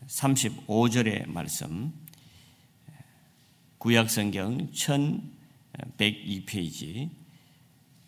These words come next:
예레미야 삼십일 장 삼십삼 절에서 삼십오 절의 말씀입니다.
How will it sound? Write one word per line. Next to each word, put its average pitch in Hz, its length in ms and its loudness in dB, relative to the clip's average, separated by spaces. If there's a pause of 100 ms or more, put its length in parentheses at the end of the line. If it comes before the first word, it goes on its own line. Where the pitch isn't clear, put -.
(280)
예레미야 101 720 2 (100)
삼십일 92 600 -2
장 78 420 -2 (960)
삼십삼 - 1600 -2
절에서 127 540 4 (100)
삼십오 80 560 -4
절의 80 200 -4
말씀입니다. - 840 -10